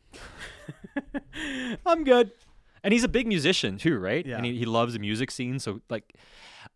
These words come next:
Speaker 2: I, I think it's one of those things. It's like, I
Speaker 1: It's
Speaker 2: think
Speaker 1: a
Speaker 2: every
Speaker 1: lifestyle
Speaker 2: player's
Speaker 1: choice.
Speaker 2: It is, it is a lifestyle choice, but there's only, like, a handful of those markets.
Speaker 1: Yeah.
Speaker 2: You know?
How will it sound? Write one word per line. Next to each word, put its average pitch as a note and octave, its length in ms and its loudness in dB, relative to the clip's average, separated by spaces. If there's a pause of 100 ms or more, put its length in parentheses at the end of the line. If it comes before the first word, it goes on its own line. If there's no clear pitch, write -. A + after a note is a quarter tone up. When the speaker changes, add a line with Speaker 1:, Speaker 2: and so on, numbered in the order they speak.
(220)
Speaker 2:
I, F3+ 180 0
I F#3 60 2
think G#3+ 140 0
it's D#3+ 60 -2
one D#3+ 100 2
of C#3+ 40 -2
those A#2 160 2
things. G#2+ 240 -2
It's F#2+ 140 -10
like, G#2 120 -6
I - 40 -6
Speaker 1:
It's - 60 -10
Speaker 2:
think C3 120 -2
Speaker 1:
a A3+ 40 0
Speaker 2:
every G#3+ 60 -2
Speaker 1:
lifestyle C#3 340 2
Speaker 2:
player's G#2 160 -2
Speaker 1:
choice. F#2+ 280 -14
Speaker 2:
It G3 60 -2
is, F#3 100 -2
it G3 140 0
is G3+ 100 2
a C3 40 -4
lifestyle F#2+ 420 -4
choice, G2 260 -8
but C3+ 200 2 (640)
there's D#3 240 4
only, G3 220 2
like, A2+ 100 2
a - 40 -10
handful B2 360 -2
of F2+ 60 -6
those F2+ 140 -12
markets. - 540 -10
Speaker 1:
Yeah. G2 180 -16 (180)
Speaker 2:
You G#2+ 100 -10
know? G2+ 240 -6